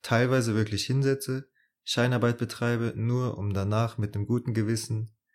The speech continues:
mir sagen zu können, "Hey, du hast doch für heute schon was gemacht,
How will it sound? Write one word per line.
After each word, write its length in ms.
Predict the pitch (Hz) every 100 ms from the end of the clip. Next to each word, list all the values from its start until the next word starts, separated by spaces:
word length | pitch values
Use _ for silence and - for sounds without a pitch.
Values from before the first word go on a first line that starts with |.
| _ _
mir 200 | - 131
sagen 300 | 120 120 120
zu 140 | 117 120
können, 360 | 120 117 113 - _
"Hey, 280 | - 98
du 140 | 98 95
hast 220 | 110 -
doch 100 | 110
für 140 | 107
heute 240 | 107 107 104
schon 180 | 110 101
was 200 | 104 -
gemacht, 360 | 95 127 -